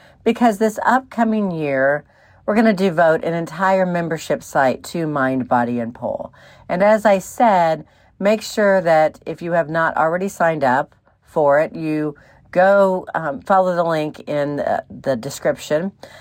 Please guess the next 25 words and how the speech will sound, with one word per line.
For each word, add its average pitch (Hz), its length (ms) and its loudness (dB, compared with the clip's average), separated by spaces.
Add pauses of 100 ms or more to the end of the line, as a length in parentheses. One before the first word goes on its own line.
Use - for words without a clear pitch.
(240)
and 170 560 2
you 175 160 -4
go 190 380 4
and 165 280 0
become 196 440 -2
a 170 180 2
free 170 240 -6
member 165 380 0
of 147 320 2
this 143 360 -4 (300)
community 170 480 0
or 151 100 2
this 139 240 -4
group. 165 440 -2 (340)
And 180 160 -4
every 233 300 4
month, 175 340 2
we're 175 100 -2
gonna 175 140 0
provide 160 540 0
you 160 180 -4
with 151 260 -4
videos 185 800 2
and 151 300 -2
other 180 400 2